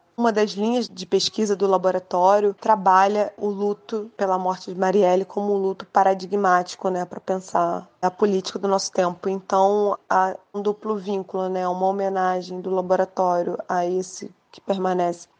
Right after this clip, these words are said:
um crime bárbaro sem, sem solução ainda, né? A sociedade cobra essa resposta. E existe também essa pesquisa dentro do laboratório que trabalha a questão do luto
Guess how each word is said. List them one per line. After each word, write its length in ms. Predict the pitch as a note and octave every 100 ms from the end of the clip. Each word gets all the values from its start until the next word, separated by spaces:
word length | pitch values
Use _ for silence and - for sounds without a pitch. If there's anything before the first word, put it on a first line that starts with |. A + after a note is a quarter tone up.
| -
um 140 | G3
crime 380 | G3+ G3+ G3 G3+
bárbaro 600 | F3+ F#3+ F#3 F#3+ F3+ F#3
sem, 640 | F#3 - F#3+ A3 G#3+ F#3+ - _
sem 220 | - G3+
solução 640 | G#3 G#3+ G3 - - G3 C4+
ainda, 300 | A3 A3+ G3+
né? 80 | F#3+
A 40 |
sociedade 520 | G3+ - F#3 F#3 F#3
cobra 680 | - - F#3 G#3+ A3+ G3 G#3
essa 200 | F#3+ -
resposta. 600 | F3+ F3+ - F3 G3 - _ _ -
E 180 | G#3+ A3
existe 380 | G#3+ A3 A3
também 520 | A#3 A#3+ G#3+ G#3 G#3+ A3
essa 240 | - A3+
pesquisa 760 | - A#3+ A#3+ - - G#3 G#3 G#3
dentro 320 | G3+ G#3 G#3+
do 120 | G3
laboratório 1040 | G#3 G3 G3 - F#3 F3+ F#3 F#3+ F#3+ F#3 - _ _
que 120 | -
trabalha 400 | - G#3 F#3 F#3
a 40 | F#3
questão 300 | F#3+ G3 G3
do 160 | G3+
luto 580 | G3 F#3+ F#3+ F#3+ G3 F#3